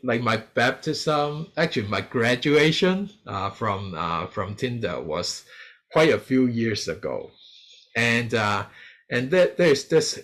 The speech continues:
one gift that I never really, really touch. Uh, it, uh, uh, during the graduation, I re-, received a lot of books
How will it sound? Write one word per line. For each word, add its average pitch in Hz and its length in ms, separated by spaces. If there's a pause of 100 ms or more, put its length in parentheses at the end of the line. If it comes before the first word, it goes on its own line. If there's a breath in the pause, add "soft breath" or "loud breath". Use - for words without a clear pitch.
(120)
one 131 440 (120)
gift 117 300
that 107 160
I 110 40
never 120 680
really, 104 640 (120)
really 104 420 (300)
touch. - 480 (500 loud breath)
Uh, 92 420
it, 147 440
uh, - 40
uh, 95 800
during 135 280
the 113 80
graduation, 117 680
I 101 80
re-, 95 200
received 98 380
a 90 60
lot 92 220
of 80 200 (220)
books - 480